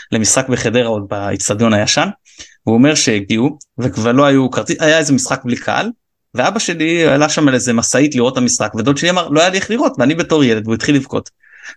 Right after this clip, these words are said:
אז הוא אומר, איזה איש קרא אותו אליו, לקח פטיש חמש, שבר את החומה של האצטדיון, עשה חור,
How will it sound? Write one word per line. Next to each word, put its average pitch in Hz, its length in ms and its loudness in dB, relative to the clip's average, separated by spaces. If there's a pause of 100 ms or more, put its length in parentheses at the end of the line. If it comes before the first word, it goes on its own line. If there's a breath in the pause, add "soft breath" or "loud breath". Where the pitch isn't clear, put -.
אז 117 60 2
הוא 123 60 4
אומר, 147 140 4
איזה 147 160 2
איש - 140 2
קרא 147 260 2
אותו 143 200 2
אליו, 113 200 2
לקח 113 300 -2
פטיש - 320 0
חמש, 117 340 -2 (140)
שבר 151 360 0
את 165 100 -4
החומה 139 280 -2
של 139 160 -4
האצטדיון, 120 680 0
עשה 131 200 -2
חור, 175 300 -2